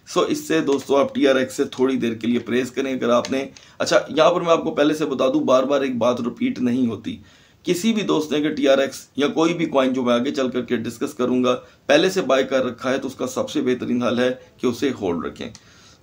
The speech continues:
अब बात करते हैं दोस्तों, एवेक्स की price में कल से लेके आज तक साठ cent का इजाफा हुआ है। उसके बाद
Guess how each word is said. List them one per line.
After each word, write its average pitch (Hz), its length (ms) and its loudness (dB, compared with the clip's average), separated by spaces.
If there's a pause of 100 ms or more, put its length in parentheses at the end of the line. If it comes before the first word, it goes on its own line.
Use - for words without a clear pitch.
अब 170 120 6
बात 180 240 8
करते 175 220 2
हैं 175 100 2
दोस्तों, 160 280 0
एवेक्स 156 380 2
की - 160 -2
price 147 380 4
में 151 160 -4
कल 151 160 2
से 151 140 -4
लेके 139 260 0
आज 127 240 4
तक 143 200 -6
साठ 143 400 4
cent 127 280 -2
का 131 160 2
इजाफा 120 360 0
हुआ 139 260 2
है। 143 80 2
उसके 151 340 -2
बाद 127 360 2